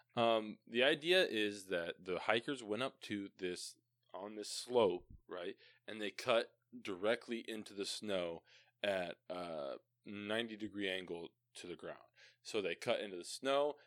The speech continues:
and then they cut a ninety degree angle so that they could put their, um, camp on a flat surface, their tent on a flat surface. Well, what they didn't realize, these people are believing,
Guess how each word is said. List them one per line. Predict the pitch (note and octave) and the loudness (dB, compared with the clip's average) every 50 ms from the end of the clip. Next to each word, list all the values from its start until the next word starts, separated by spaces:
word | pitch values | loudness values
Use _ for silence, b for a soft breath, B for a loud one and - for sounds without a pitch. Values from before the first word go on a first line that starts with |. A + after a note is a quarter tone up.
| b b | b b
and | - G#2+ A2+ | -6 -4 -2
then | G#2+ G2+ | -2 0
they | G2 F#2+ | -2 -2
cut | - - A#2 G2+ | 0 0 0 0
a | G2+ | 0
ninety | G2 G2 G2+ G#2 G2+ G2+ | -2 -2 -2 -2 -4 -6
degree | F2+ F#2+ F#2+ G2 | -6 -6 -4 -4
angle | G2+ A2+ A#2+ A#2 A#2+ A#2 | -2 -4 -4 -4 -4 -6
so | - - A2 | -6 -4 -2
that | G2 F2+ F#2 F#2 | -2 -2 0 -2
they | F#2 | -4
could | - - - | -6 -8 -8
put | - G#2 - - | -8 -8 -6 -6
their, | - F2+ F2+ F2 F2 E2+ F2 - _ _ _ _ - | -6 -6 -4 -6 -8 -10 -12 -16 _ _ _ _ -12
um, | F#2 F2 E2+ E2+ E2 D#2+ D#2 C#2 _ _ _ _ - | -10 -10 -10 -12 -14 -16 -20 -20 _ _ _ _ -10
camp | - - A#2+ A#2 G#2 F#2 - _ - | -6 -4 -4 -2 -4 -6 -10 _ -14
on | F2+ F2 | -14 -14
a | |
flat | - - - F#2+ F2+ - | -10 -6 -4 -2 -2 -4
surface, | - - E2+ - D2 - - | -6 -8 -10 -12 -14 -14 -14
their | - E2 - - | -14 -14 -12 -12
tent | - G#2 E2 C#2 - - | -12 -12 -12 -12 -14 -18
on | - - | -18 -18
a | - - | -12 -8
flat | - C#3 - - | -8 -8 -8 -10
surface. | - - - - - - - - - B B B B B B B B B B B B | -14 -18 -18 -18 -18 -20 -18 -18 -20 B B B B B B B B B B B B
Well, | - G#2 A2+ A#2 A#2 A2+ G#2+ G#2 G2 b b b b - | 0 6 8 8 10 10 8 6 4 b b b b -4
what | A#2 A#2 A2+ | 0 4 4
they | A2+ | 4
didn't | A2 B2+ C#3+ D3+ D3+ C3 A2+ A#2 G2+ G2 | 4 4 2 0 -2 -6 -8 -10 -8 -2
realize, | A2 C3 D#3 D#3 C3+ G#2 F2 D#2+ E2 F#2 G#2 G2+ G2+ G#2 G#2+ G#2+ | 2 4 6 6 6 6 6 6 6 4 2 2 -2 -8 -16 -10
these | G2+ G2+ F2+ - | -8 -8 -6 -4
people | - F#2 F2 F#2 F2+ E2+ | -4 -6 -4 -2 -4 -4
are | E2 | -4
believing, | E2 E2+ E2+ E2+ E2 D#2+ E2 E2 E2+ F2+ | -6 -8 -8 -8 -8 -8 -10 -10 -12 -14